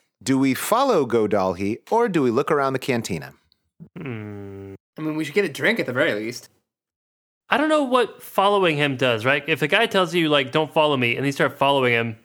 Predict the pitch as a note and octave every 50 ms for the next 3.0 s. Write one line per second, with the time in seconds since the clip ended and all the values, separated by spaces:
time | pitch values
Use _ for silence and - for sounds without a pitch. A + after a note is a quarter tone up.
0 | _ _ _ _ - E3 F#3+ G#3+ G#3+ G#3 G3+ F#3 F#3+ - G3 F#3 E3 D#3+ D#3+ E3
1 | E3 D#3+ D#3+ E3+ D#3 D3 C#3+ C#3 C#3 - _ _ _ _ _ _ - F3+ D#3+ -
2 | - G3 G3 G3 F3 - F#3 E3+ - - F3 E3+ D3+ A#2+ - C3+ C#3 D3+ C#3+ -